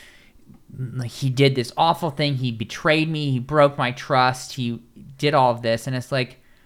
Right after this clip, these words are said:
girl, he was an idiot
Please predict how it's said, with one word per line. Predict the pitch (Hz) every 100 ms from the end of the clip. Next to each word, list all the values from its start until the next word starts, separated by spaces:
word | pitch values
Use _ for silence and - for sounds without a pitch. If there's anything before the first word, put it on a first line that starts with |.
| - - - - - - - _ - - - _ _ _ _
girl, | - 117 - - _ _ _ _
he | - - 156
was | 156 151
an |
idiot | 151 190 214 196 190 -